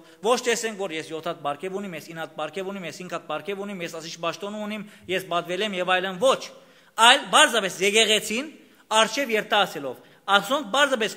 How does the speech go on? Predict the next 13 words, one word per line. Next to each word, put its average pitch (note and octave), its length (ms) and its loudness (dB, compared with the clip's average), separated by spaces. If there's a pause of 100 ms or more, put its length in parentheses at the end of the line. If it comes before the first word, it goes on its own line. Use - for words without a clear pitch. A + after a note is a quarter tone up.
գործիքներ G#3 600 0
են, A#3+ 100 -6 (300)
որպես A3 400 2
ես A3+ 240 0
գարենամ A3 500 2 (160)
ազդո G3+ 300 2
գործը G3+ 360 2 (300)
շիրակ C4 480 0
ձևով F3 340 -2 (440)
գործածել։ F#3+ 540 0 (800)
Եվ F#3 260 0
շարունակելով, C4+ 600 4 (440)
գսե. G#3 360 0